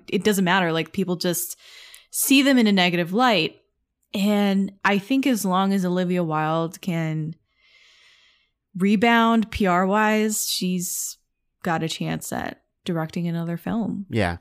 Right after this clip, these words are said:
Speaker 2: she does. Uh, yes.
Speaker 1: I don't see Hollywood throwing her, throwing her away over this.
Speaker 2: No, you're right. You're right about that.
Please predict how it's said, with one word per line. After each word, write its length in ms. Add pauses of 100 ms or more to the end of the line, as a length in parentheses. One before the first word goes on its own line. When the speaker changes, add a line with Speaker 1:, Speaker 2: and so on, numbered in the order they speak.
(160)
Speaker 2:
she 220
does. 320 (840)
Uh, 380 (320)
yes. 400
Speaker 1:
I 100
don't 220
see 160
Hollywood 400
throwing 240
her, 340 (120)
throwing 280
her 160
away 320
over 220
this. 320
Speaker 2:
No, 320
you're 220
right. 280 (160)
You're 200
right 160
about 220
that. 220